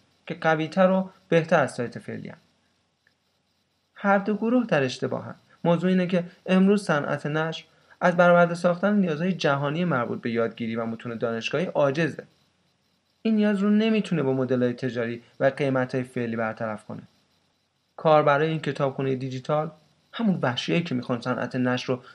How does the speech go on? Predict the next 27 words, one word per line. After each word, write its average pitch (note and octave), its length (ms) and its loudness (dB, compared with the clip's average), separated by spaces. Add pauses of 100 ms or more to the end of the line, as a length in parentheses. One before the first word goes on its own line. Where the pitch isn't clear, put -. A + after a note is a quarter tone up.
دانشگاه B2+ 440 -2
رو B2 80 -4
به B2+ 100 -2
زانو C3 360 0
در A#2+ 200 0
بیارن، A#2+ 380 -2 (520)
لشکری D3+ 640 -2
عظیمن. A#2 440 -4 (760)
اونا G3+ 180 4
در G3 160 6
همه G3 400 4
جای G3 180 4
دنیا D#3+ 280 0
زندگی C3 360 0
می‌کنن، G#2+ 320 -6 (240)
به F#3 100 2
خصوص F3 320 -2
در D3+ 160 2
آمریکای C#3 460 -2
جنوبی C3+ 440 -2
و F3 60 4
لاتین، A#2 420 -2 (540)
در D#3+ 160 6
چین، F3 480 0 (240)
در C#3 160 2
اروپای C3 380 -2
شرقی، D3+ 720 -6